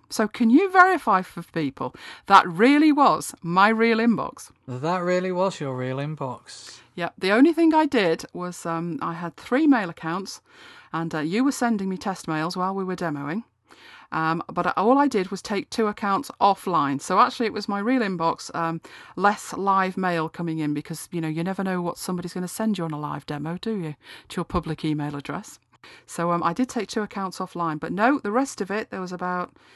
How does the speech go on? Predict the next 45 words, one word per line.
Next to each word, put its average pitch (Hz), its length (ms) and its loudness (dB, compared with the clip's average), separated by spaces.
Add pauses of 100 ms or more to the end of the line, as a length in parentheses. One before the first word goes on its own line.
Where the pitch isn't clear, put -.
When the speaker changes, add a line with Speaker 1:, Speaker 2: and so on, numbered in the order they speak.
(340)
Speaker 1:
sixty, - 880 -4
seventy 240 560 -2
emails 233 300 0
in 226 160 0
there. 220 120 -2
The 208 120 -2
rest 233 260 -2
of 214 80 -6
it - 180 -4
was 190 120 -6
all 277 240 4
true. 277 520 2
It - 200 -14
was 180 120 -8
really 226 440 0
my 214 180 -2
email. 175 400 -6
It - 160 -14
was 160 160 -10
really 180 400 -4
done 170 200 -6
live. 147 520 -10 (1500)
But - 300 4
as 254 160 4
promised, 247 720 0
um, 185 500 -2
we 175 180 -6
have 180 280 -2
our 254 140 0
competition, 254 720 0 (440)
uh, 165 120 -6
that - 120 -8
we 156 80 -10
started 208 460 -4
running 277 180 6
last 254 220 2
week, 190 240 0
and 240 80 0
we've 202 100 -6
had 180 160 -8
some 240 140 0
entries 226 340 -6
to 240 240 -2
as 220 140 -4
well. 170 400 0